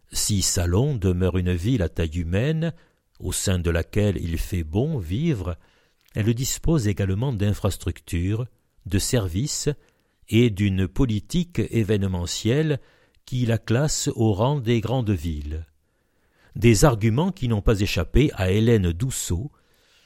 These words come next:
à Elisabeth Cruz et à des groupes immobiliers comme les résidences Eau Active. Tous ont également choisi Salon.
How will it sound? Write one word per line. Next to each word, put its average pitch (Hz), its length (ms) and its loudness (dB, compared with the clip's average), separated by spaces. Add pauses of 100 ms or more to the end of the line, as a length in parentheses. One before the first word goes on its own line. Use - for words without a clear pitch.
à 101 140 0
Elisabeth 110 680 2
Cruz 143 600 -4 (640)
et 131 140 4
à 147 80 6
des 143 120 6
groupes 120 300 -2 (100)
immobiliers 131 560 2
comme 113 360 -2
les 98 200 2
résidences 120 680 0 (140)
Eau 123 260 6
Active. 95 720 -6 (600)
Tous 160 400 0 (100)
ont 117 160 -2
également 131 500 0
choisi 120 460 -2
Salon. 82 540 -2